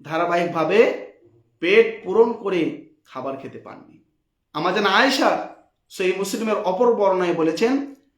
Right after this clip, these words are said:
"মা নানতাদিরু শাহরা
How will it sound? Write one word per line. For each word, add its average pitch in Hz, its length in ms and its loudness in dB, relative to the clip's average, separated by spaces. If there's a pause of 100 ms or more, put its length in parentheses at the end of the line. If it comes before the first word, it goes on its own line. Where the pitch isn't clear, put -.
(2250)
"মা 156 300 0
নানতাদিরু 156 840 -4
শাহরা 123 560 -10